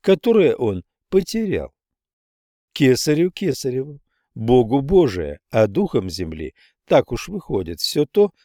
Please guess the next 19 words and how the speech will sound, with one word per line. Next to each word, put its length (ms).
что 520
принадлежит 760
им". 280
В 140
этом 300
не 100
просто 420
справедливость 800
жизни. 420
Здесь 460
также 360
действует 560
универсальный, 880
непреложный 840
космический 720
закон 420
аналогии, 760
ведь 200
даже 340